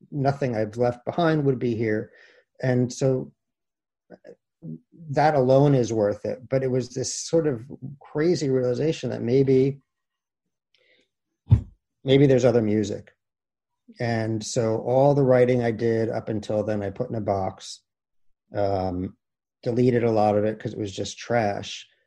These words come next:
and thought, "You know what, I'm just gonna write something funny," you know, and sat down and I wrote,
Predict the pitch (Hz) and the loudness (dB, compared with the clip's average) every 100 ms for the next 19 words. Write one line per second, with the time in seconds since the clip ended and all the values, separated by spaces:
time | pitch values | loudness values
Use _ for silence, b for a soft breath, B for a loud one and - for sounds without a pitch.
0 | _ _ _ - 117 110 113 110 117 127 | _ _ _ -10 -8 -2 0 0 0 0
1 | 135 131 143 151 - 120 110 110 113 - | 2 2 0 -2 -2 0 0 -2 -4 -10
2 | 110 120 117 - 147 113 - _ _ _ | -8 -8 -8 -6 -4 -6 -10 _ _ _
3 | _ _ _ _ 190 117 104 98 123 - | _ _ _ _ -10 -8 -4 -6 -8 -12
4 | - 117 110 107 107 - _ _ _ - | -6 -4 -2 -2 -4 -6 _ _ _ -4
5 | 120 123 120 110 110 107 107 110 110 110 | -2 0 0 0 -2 -2 0 0 0 -2
6 | - | -8